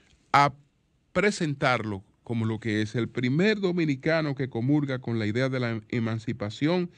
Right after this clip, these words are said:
y la integración latinoamericana. El doctor Núñez de Cáceres, que proclamó la independencia efímera, que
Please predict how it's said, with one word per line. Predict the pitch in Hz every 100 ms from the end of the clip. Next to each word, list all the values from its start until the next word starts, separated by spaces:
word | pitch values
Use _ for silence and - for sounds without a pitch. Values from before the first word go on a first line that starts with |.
| - _
y | -
la | 113
integración | 110 110 104 95 98 131 135 135 143 - _ _ - -
latinoamericana. | 107 120 117 113 92 92 82 78 98 73 60 - -
El | - 85
doctor | 92 - - 135 139 139 _ _ _ _ _ -
Núñez | 101 123 120 131
de | 135 147
Cáceres, | 185 170 - 147 147
que | 143 123 131 - - _ _ _ - _ -
proclamó | 107 110 104 98 120 135 127
la | 101
independencia | 95 98 95 95 107 165 156 147 131 123 110 104 - 120
efímera, | - - 175 190 151 151 185 - _ _ _ _ - -
que | 92 90 90 90 90